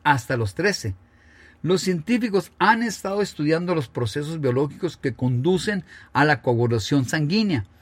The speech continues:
La rápida cicri-, cicratización de una herida comienza con la coagulación de la sangre. Cualquier herida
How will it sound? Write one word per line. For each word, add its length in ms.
La 220
rápida 400
cicri-, 460
cicratización 1120
de 160
una 240
herida 300
comienza 480
con 160
la 140
coagulación 680
de 80
la 100
sangre. 380
Cualquier 380
herida 440